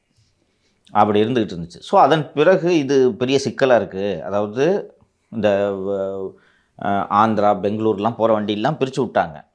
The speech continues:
சவுத்துக்கு போதுல உளுந்தூர்பேட்டையை தாண்டி போகக்கூடிய பேருந்துகள் அத்தனையும் கோயம்பேடுலேருந்து இப்போது கிளம்புகிறது. ஆம்னி பேருந்துகளும் ஏராளமாக கிளம்புகிறது. So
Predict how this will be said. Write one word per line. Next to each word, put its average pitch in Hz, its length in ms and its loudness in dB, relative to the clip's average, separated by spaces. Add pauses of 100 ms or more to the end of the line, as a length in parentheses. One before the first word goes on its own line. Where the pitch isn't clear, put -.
(380)
சவுத்துக்கு 175 280 2
போதுல 120 300 -2
உளுந்தூர்பேட்டையை 120 580 0
தாண்டி 127 280 -2
போகக்கூடிய 113 480 -6
பேருந்துகள் 110 380 -6
அத்தனையும் 131 600 -6
கோயம்பேடுலேருந்து 117 540 -2
இப்போது 104 300 -12
கிளம்புகிறது. 90 540 -10
ஆம்னி 135 300 -4
பேருந்துகளும் 120 400 -4
ஏராளமாக 95 540 -6
கிளம்புகிறது. 85 420 -14 (1000)
So 165 540 4